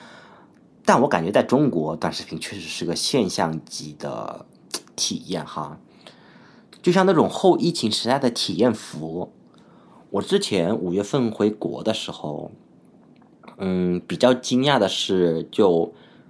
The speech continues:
信息茧房带来的一些空洞和虚无感，虚，虚无感，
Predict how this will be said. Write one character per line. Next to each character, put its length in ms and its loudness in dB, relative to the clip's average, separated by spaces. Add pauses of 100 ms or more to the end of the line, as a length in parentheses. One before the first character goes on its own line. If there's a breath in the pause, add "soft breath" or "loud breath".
(680 soft breath)
信 320 2
息 140 -4
茧 200 2
房 160 0
带 100 6
来 120 4
的 100 2
一 80 4
些 120 -2
空 320 -2
洞 140 2
和 140 -2
虚 340 -2
无 160 0
感， 340 -2
虚， 540 0
虚 420 -2
无 220 -2
感， 480 -6